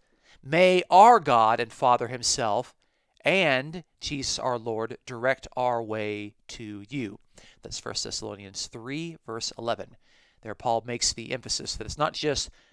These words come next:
the God and Father, it is our God and Father and Jesus our Lord. He's making the emphasis there that our God for Christians is the God and Father, and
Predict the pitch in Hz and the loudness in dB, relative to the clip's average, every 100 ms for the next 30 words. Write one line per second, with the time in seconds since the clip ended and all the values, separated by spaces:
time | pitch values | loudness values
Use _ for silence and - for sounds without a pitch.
0 | _ 139 - 143 139 135 120 - 117 98 | _ -4 8 12 12 8 0 0 2 2
1 | 117 147 - - 135 131 135 - - 175 | -2 -4 -8 -10 -4 -2 -2 -2 6 8
2 | 214 220 202 143 123 110 104 110 - 120 | 10 10 8 4 4 6 4 0 -4 -8
3 | 110 - 104 95 104 120 - - 180 220 | -8 -4 -2 -2 -4 -6 -8 -4 -2 0
4 | 147 135 123 - 135 131 135 - _ _ | 0 -2 -6 -8 -8 -8 -6 -8 _ _
5 | _ _ - 175 208 208 202 139 117 104 | _ _ -2 6 8 10 8 6 0 -4
6 | - - _ - 120 135 139 139 127 139 | -6 -16 _ -16 -12 -6 -6 -6 -10 -6
7 | 135 - - 127 120 120 120 - 143 190 | -6 -6 -4 -2 -2 0 0 2 8 10
8 | 220 139 120 110 107 - 113 - 110 - | 10 8 4 4 2 -4 -10 -8 -10 -10
9 | 101 117 - - _ _ - 151 143 143 | -12 -10 -10 -12 _ _ -2 4 4 4
10 | - - 143 139 135 127 117 - 104 95 | 0 -4 0 6 6 6 0 -2 0 -2
11 | 196 123 _ - - 127 | -4 -14 _ -20 -12 -10